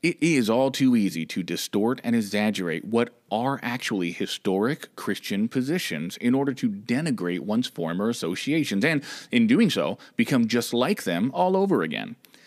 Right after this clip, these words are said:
They end up drinking from the same corrupt well they just left behind and have traded one form of fundamentalism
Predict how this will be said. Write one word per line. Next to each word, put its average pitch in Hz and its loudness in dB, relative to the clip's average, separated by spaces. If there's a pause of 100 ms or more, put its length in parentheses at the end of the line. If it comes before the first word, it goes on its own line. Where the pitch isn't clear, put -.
(200)
They 156 2
end 185 2
up 151 -4
drinking 120 2
from 104 0
the 98 0
same 135 2
corrupt 123 0
well 104 2
they 113 2
just 117 -2
left 131 -2
behind 95 -2
and 113 0
have 104 0
traded 117 0
one 113 2
form 90 -2
of 85 -4
fundamentalism 80 -6